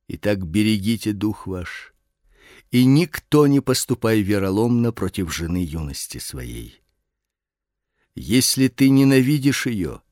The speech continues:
отпусти», говорит Господь Бог Израилев. «Обида покроет одежду его», говорит Господь Саваоф. Поэтому наблюдайте за духом вашим и не поступайте вероломно.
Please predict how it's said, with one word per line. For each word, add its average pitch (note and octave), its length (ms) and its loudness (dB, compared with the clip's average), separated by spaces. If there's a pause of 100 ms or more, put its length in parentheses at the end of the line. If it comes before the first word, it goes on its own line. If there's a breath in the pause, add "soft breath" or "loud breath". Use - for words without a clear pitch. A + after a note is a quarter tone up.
(220)
отпусти», - 800 -6 (320)
говорит E2+ 400 -4
Господь F2 420 -6
Бог E2 260 -8
Израилев. D#2+ 680 -8 (720 loud breath)
«Обида B2 500 2
покроет C3 500 0
одежду A2+ 460 0
его», F#2 240 -2
говорит F2+ 360 -4
Господь F2+ 400 -8
Саваоф. E2+ 500 -6 (640 soft breath)
Поэтому A#2+ 460 4
наблюдайте B2+ 840 2
за B2+ 220 2
духом G#2+ 540 -2
вашим F2 520 -8 (680)
и G#2+ 80 -2
не G#2+ 140 2
поступайте G#2+ 800 -4
вероломно. D#2 880 -6